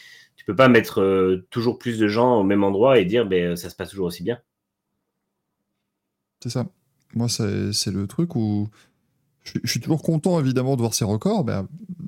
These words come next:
Speaker 2: parce qu'il faudrait pas commencer à mettre des jauges, hein, parce que ça devient, euh, euh, je, je ne sais pas, tiens, justement, c'est, c'est bien parce que beaucoup d'entre vous étaient là, justement, ce week-end.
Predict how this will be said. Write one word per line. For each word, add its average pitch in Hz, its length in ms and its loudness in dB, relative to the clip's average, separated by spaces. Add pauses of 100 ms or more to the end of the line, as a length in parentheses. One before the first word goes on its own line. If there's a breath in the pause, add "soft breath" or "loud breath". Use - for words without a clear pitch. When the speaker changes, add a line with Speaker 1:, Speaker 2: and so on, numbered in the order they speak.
(120)
Speaker 2:
parce - 180 -12
qu'il - 160 -20
faudrait - 200 -14
pas 156 120 -4
commencer 107 340 -4
à 110 40 -2
mettre 104 140 -4
des 117 120 0
jauges, 175 220 0
hein, 107 80 0
parce 110 180 -10
que - 200 -8
ça - 180 -12
devient, 110 260 -8
euh, - 1200 -12
euh, 117 40 -6 (280)
je, 113 160 -6
je 120 80 -2
ne 123 60 0
sais 143 160 -2
pas, 160 160 0
tiens, 135 240 -2
justement, 139 300 -2
c'est, 110 120 -6
c'est 139 160 -2
bien 156 120 0
parce 131 120 -2
que 123 80 -4
beaucoup 135 280 -2
d'entre 143 240 -2
vous 135 200 0
étaient 131 180 -2
là, 156 100 2
justement, 127 360 -4
ce - 80 -12
week-end. 117 220 -4